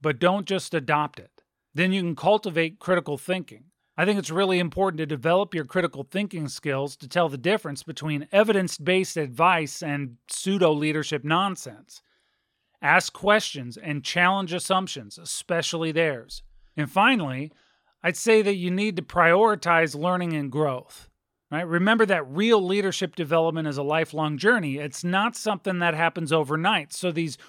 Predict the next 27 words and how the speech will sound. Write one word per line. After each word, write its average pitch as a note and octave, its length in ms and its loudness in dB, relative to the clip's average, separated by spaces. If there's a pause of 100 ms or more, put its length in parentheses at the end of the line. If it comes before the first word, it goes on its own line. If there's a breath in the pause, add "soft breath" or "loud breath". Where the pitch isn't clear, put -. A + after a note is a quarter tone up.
(160 loud breath)
really F#3 440 4
quick F#3+ 360 -2
programs F#3+ 720 2
or D#3 160 0
these, C3+ 300 -6 (360 soft breath)
um, C3 360 -4 (560 loud breath)
internet G3+ 500 4
programs, F3+ 680 0
whatever F3 320 4
it E3 80 0
is, E3+ 420 2 (640 soft breath)
it's F#3+ 300 -6
not G3 260 2
the F3+ 180 -2
answer. E3+ 420 -4
And B2+ 100 -6
if C#3+ 120 -8
that's F#3 300 2
their G3 240 -2
credential, F3+ 800 0
if C3+ 100 -8
that's E3+ 320 -2
their F3+ 220 -2
background, E3 640 0
you D3 80 -4
should C#3 160 -8
beware. C3 580 -4